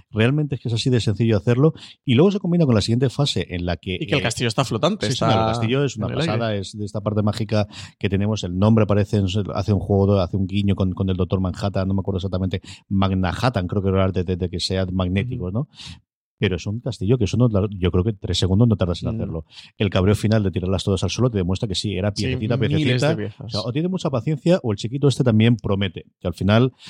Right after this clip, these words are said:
Speaker 1: eh, Watchmen es un mundo en el que no hay más superpoderosos que el doctor Manhattan dentro de un orden. Hay algunos que algún poder psíquico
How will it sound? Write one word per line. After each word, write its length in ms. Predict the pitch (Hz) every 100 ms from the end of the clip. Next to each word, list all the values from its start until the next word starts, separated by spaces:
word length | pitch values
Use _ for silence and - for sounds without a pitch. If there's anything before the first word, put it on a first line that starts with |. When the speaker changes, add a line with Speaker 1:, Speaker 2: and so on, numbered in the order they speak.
| - _ -
Speaker 1:
eh, 380 | - 127 131
Watchmen 400 | 123 135 151 160
es 160 | 170 139
un 80 | 156
mundo 180 | 156 151
en 60 |
el 100 | 147
que 140 | 139 135
no 420 | 135 139 147 143
hay 140 | 143
más 160 | 139 127
superpoderosos 800 | 131 135 120 127 127 127 135 120
que 180 | - 127
el 140 | 123
doctor 240 | 120 120 123
Manhattan 600 | 117 - 127 151 120 107
dentro 300 | 120 139 127
de 60 |
un 80 | 98
orden. 220 | 85 85
Hay 100 | 101
algunos 360 | 117 120 123 123
que 80 | 120
algún 200 | 110 113
poder 220 | 113 107
psíquico 520 | - 113 107 120 113